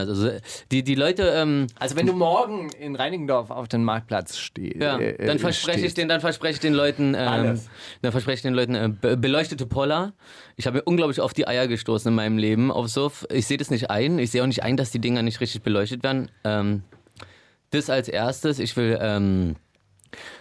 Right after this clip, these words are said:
Speaker 1: ich will eine staatliche Förderung von, äh, Selbstverteidigungskursen für Frauen und dann im Nachhinein auch für Männer, sodass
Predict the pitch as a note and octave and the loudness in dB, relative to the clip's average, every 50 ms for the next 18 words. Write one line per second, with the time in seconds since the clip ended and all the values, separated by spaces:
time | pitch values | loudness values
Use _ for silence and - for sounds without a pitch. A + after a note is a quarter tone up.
0 | - _ _ _ _ A2 G#2 F2 A2+ A#2 A#2+ A2 A2 G#2+ G#2 G2+ G2 G2 G2 - | -20 _ _ _ _ -6 -2 -2 0 0 0 0 0 0 0 0 0 -2 -2 -2
1 | A#2 A2+ C#3 D#3+ D3+ C3 A2 - A#2 A#2 B2 C3+ C#3 B2+ C3+ C#3 C#3 C3+ - - | -2 -2 -2 -4 -8 -10 -8 -2 0 0 2 2 2 2 2 2 2 2 0 0
2 | B2 A2 G#2+ G#2 G#2 G#2+ - F#2+ F#2+ F2+ F2 G#2 A#2 A#2 - D3 C3+ C3+ B2+ B2 | 0 0 2 2 2 0 0 0 0 0 2 0 -2 0 0 -2 0 2 2 2
3 | A#2+ A2 A2 - B2 A2+ A2+ A2+ A2 - - G2+ - - - G2 F#2+ G2+ A2+ C3 | 2 0 0 0 0 0 0 0 -4 -2 -4 -4 -4 -4 -2 0 2 2 2 2
4 | D3+ F3 F#3+ F#3+ - - - - - - - - - - - _ _ _ _ C#3+ | 0 0 -2 -4 -8 -14 -20 -18 -18 -18 -18 -20 -20 -20 -20 _ _ _ _ 0
5 | C#3 C3+ D3+ D3 D3 C#3+ C#3 C3+ C3+ C#3 - - B2 A#2 A2+ A2+ A2 G#2+ A2+ B2+ | 2 2 2 2 4 4 4 4 4 2 2 2 2 4 4 4 4 2 2 0
6 | B2+ - - C#3+ C#3 C3+ B2 B2+ B2+ - C3 C3 A#2+ - - C3+ G#2+ G2+ G2+ G2 | -2 -6 -8 -6 -4 -2 -2 -2 -2 0 0 0 0 0 -2 0 2 2 2 2
7 | G#2+ B2 C#3+ E3 E3 C#3+ C3 B2+ B2+ B2 A2+ - | 2 2 2 2 2 0 2 0 0 0 -2 -4